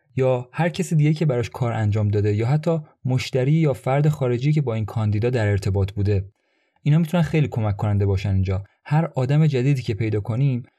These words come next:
می‌تونه یه زاویه جدید از فرد مورد نظر رو بهمون نشون بده. مورد چهارم اینه که فردی رو که به عنوان رفرنس بهش مراجعه می‌کنیم از قبل باید آماده‌اش کنیم. باید بهش بگیم که کاری که قراره برای اون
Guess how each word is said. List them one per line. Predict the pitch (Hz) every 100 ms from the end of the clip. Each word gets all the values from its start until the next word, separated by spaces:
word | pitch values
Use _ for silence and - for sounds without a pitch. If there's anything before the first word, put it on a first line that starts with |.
| _ _
می‌تونه | 143 151 175
یه | 170
زاویه | 147 127 117 123
جدید | 147 123 135 139
از | 107
فرد | - 123 135
مورد | 123 110
نظر | 107 107 120
رو | 131 135
بهمون | 113 117 110
نشون | 95 - 95
بده. | 87 87 - _ _ _ -
مورد | 123 143 185
چهارم | 180 160 143 139 165 147 135
اینه | 143 165
که | 170 170 170 160 156
فردی | 135 147 156
رو | 160
که | 156
به | 139
عنوان | 113 113
رفرنس | 113 110 101 - 127 107
بهش | 110 107 -
مراجعه | 110 107 107
می‌کنیم | 104 104 113 110 143 160 170 151 _ _
از | 120 113
قبل | 123 131
باید | 113 120
آماده‌اش | 104 92 90 87
کنیم. | - 95 - - _ _ _ _
باید | - 135
بهش | 139 147
بگیم | - 160 151 135
که | 131 120 117 - _ _ -
کاری | 135 143
که | 156
قراره | 147 117 117
برای | 117 110 113
اون | 117 - 110 107